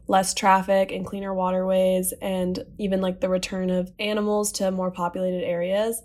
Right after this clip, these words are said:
So it can be easy to mistake some of these observable changes due to, like, less human mobility for something more than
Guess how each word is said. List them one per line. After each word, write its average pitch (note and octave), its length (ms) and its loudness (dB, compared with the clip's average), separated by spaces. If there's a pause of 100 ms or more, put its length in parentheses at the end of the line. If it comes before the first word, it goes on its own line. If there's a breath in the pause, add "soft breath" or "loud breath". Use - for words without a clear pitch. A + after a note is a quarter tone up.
So G3 380 2
it G3 280 -4
can F#3+ 480 -4 (100)
be F#3 640 0
easy G3 760 0
to F#3+ 320 0
mistake G#3 420 0
some G#3 160 -2
of G3 100 -4
these F#3 280 -2 (160)
observable F#3 560 0
changes A#3 560 0 (100)
due G3 160 -2
to, F#3+ 260 2
like, F3 280 -2 (100)
less G3 260 2
human G3 280 -2
mobility F#3+ 760 2
for A3+ 100 4
something G#3 460 -2
more F#3 600 -2
than F3+ 580 -2